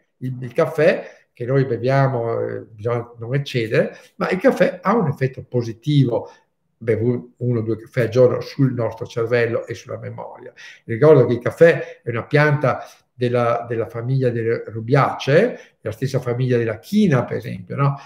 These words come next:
Eh, che, di cui abbiamo tanto parlato anche per i virus, e quindi può essere un buon caffè,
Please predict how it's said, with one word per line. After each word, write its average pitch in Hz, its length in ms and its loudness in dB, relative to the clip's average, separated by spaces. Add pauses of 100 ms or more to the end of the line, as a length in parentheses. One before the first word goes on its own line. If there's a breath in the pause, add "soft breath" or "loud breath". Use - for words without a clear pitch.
(220 loud breath)
Eh, 110 160 -6
che, 131 240 -4
di 117 140 -12
cui 135 140 4
abbiamo 113 240 -4
tanto 123 260 2
parlato 123 320 4
anche 110 160 0
per 160 160 4
i 202 80 6
virus, 151 300 2
e 143 100 -4
quindi 190 320 -2 (220 loud breath)
può 139 120 2
essere 135 260 2
un 120 140 -6
buon 156 220 4
caffè, 175 680 0